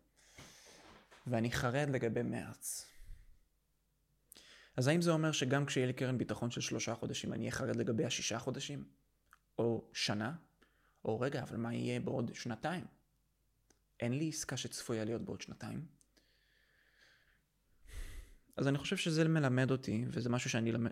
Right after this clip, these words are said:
לומד ממש עכשיו, שכנראה זו ההשקפה שתקבע האם אני אהיה חרד כלכלית.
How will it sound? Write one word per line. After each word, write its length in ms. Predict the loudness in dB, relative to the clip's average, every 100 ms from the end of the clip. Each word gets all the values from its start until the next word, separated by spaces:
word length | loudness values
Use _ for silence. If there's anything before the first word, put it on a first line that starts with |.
| 0
לומד 280 | 0 2
ממש 280 | 0 -4 -4
עכשיו, 320 | -6 -6 -6 -8 -14 _ _ _ _ _ _ _ _ _ _ _ -20 -20 -20 -20 _ _ _ _ _ _ _ _ _ _ -8
שכנראה 460 | -4 2 2 2 0 -6 _ _ _ _ _ _ _ _ _ _ _
זו 280 | -4 0 2
ההשקפה 580 | 2 -2 -4 -6 -4 -4
שתקבע 480 | -4 -6 -4 -2 -2
האם 300 | -2 -2 -2
אני 120 | -2
אהיה 120 | -2
חרד 360 | -2 -2 -4 -4
כלכלית. 520 | -6 -6 -8 -10 -16